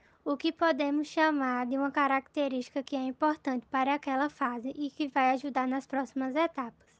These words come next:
Se ficou um pouco confuso, vamos dar o, o exemplo trazendo a série agora. Na série, todos já são adultos, com faixas etárias variadas,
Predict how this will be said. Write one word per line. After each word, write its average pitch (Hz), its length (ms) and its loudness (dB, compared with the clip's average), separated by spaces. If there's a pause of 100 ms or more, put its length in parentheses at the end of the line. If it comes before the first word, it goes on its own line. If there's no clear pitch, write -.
(520)
Se 294 140 -2
ficou 359 360 0
um 339 40 0
pouco 302 320 0
confuso, 262 540 -4
vamos 277 340 0
dar 269 240 2
o, - 720 -6
o 277 60 4
exemplo 269 460 0
trazendo 262 440 0
a 269 100 0
série 254 340 -6
agora. 262 360 -2 (640)
Na 311 200 4
série, 254 440 2 (260)
todos 285 300 2
já 311 160 4
são 285 260 -2
adultos, 285 640 0
com - 180 0
faixas 269 400 -2
etárias 254 480 0
variadas, 262 760 -2